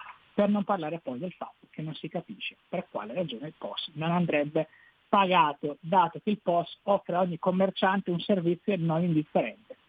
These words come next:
Non lo costringe a dover portare i soldi in banca, lo espone meno al rischio e alla fine gli permette di avere una rendicontazione automatica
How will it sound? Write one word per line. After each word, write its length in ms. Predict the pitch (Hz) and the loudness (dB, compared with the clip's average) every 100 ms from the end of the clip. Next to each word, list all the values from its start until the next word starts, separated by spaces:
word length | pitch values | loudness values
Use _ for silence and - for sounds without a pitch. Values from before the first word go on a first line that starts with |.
| _ _ _ | _ _ _
Non 160 | - 170 | 0 2
lo 60 | 156 | 2
costringe 440 | 165 - 190 170 | -4 -2 0 0
a 40 | 147 | 0
dover 240 | 139 160 | 0 -2
portare 340 | - 139 160 | -2 -2 -2
i 40 | 139 | -2
soldi 320 | - 135 147 | -2 -2 -2
in 100 | 170 | -2
banca, 380 | 110 101 - - - | -2 -6 -10 -18 -6
lo 160 | 135 | -2
espone 380 | 127 - 180 147 | -2 2 2 2
meno 260 | 151 170 147 | -2 -2 -2
al 60 | 143 | 0
rischio 320 | 170 - 156 | -2 -2 -4
e 40 | |
alla 80 | 175 | -4
fine 320 | - 214 214 - | -4 -6 -8 -12
gli 160 | - - | -4 -2
permette 520 | - 170 131 - - - | 0 0 -2 -8 -20 -8
di 160 | 143 | -2
avere 320 | 156 123 110 - | -2 -2 -8 -10
una 160 | 143 139 | -4 -2
rendicontazione 920 | 147 139 - 131 151 - 139 139 - | -2 -4 -4 -2 -4 -2 -2 -2 0
automatica 840 | - 160 - 180 147 151 156 156 | 2 4 2 -2 -2 -2 -2 -2